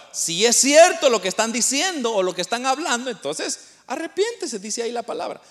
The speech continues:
Arrepiéntese y vuélvase al Señor. Pero si no es cierto, no, hermano, usted ríese de lo que están diciendo.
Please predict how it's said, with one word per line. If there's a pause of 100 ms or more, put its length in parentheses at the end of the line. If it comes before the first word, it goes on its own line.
(140)
Arrepiéntese
y
vuélvase
al
Señor. (680)
Pero
si
no
es
cierto, (260)
no,
hermano,
usted (280)
ríese
de
lo
que
están
diciendo.